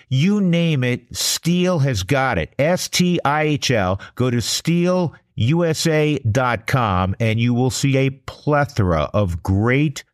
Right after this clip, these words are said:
tools. Often they are battery operated, which makes things so easy. That's the direction I always go. And y-, you'll be amazed at how many different tools there are. Stuff you've never heard of. You go, "I can use that. That will help me around my yard."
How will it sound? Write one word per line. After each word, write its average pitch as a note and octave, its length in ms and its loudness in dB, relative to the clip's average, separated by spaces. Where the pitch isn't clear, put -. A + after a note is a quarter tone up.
tools. E2+ 640 0
Often D#3+ 640 2
they B2+ 320 2
are A2+ 320 2
battery C#3 800 0
operated, G2 540 2
which F#2 180 -2
makes A#2 240 -2
things G2+ 240 0
so B2 400 -2
easy. F#2+ 320 0
That's G2+ 240 0
the A#2 80 -2
direction G#2 420 -2
I G#2 200 2
always F#2 260 -2
go. F2+ 320 2
And B2 340 0
y-, B2+ 140 -2
you'll D3+ 220 2
be E3 160 2
amazed D#3+ 600 0
at C#3+ 140 0
how D3+ 140 0
many D3+ 200 0
different D3+ 360 -2
tools D#3 320 0
there D3+ 100 0
are. A2+ 140 0
Stuff F#3+ 360 0
you've F#3+ 140 2
never F3 300 2
heard F3+ 320 0
of. C#3 160 0
You D3+ 80 0
go, D#3+ 260 0
"I A#3 140 0
can G#3+ 240 0
use A3+ 300 2
that. D3+ 340 -2
That G3 160 2
will G3 160 0
help E3 320 0
me E3 260 2
around D#3 360 0
my D#3 120 0
yard." C3+ 540 0